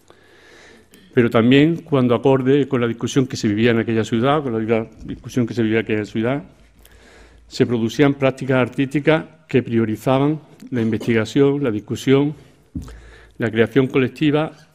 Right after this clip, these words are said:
o la participación sobre asuntos públicos como la educación o la vivienda. Propuestas artísticas que evidenciaban las relaciones entre el arte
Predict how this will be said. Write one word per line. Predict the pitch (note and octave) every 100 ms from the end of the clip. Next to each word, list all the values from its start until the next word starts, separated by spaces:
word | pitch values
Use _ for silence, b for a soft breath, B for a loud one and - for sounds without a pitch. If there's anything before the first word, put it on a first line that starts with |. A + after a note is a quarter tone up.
| _
o | - B2
la | A2+
participación | A#2+ G#2 A2 A#2 A2 - C3
sobre | C3 A2+
asuntos | G#2 B2+ A#2+
públicos | - B2+ B2+ C#3
como | C3+ A2+
la | G#2+
educación | G#2 G#2+ - A2
o | G#2
la |
vivienda. | G2 F#2 F2+ F2 F2 - _ _ _ _ _ _ b b b b b b b _
Propuestas | A#2 A2 B2+ - C3+
artísticas | C3 D3+ D3 D3+ C#3 C#3+
que | -
evidenciaban | A2 A2+ G#2+ G2+ C3+ C#3 C3+
las | A2+
relaciones | G#2+ G2+ C3 A#2+ A2
entre | G2 G#2
el | A#2
arte | B2+ - C#3+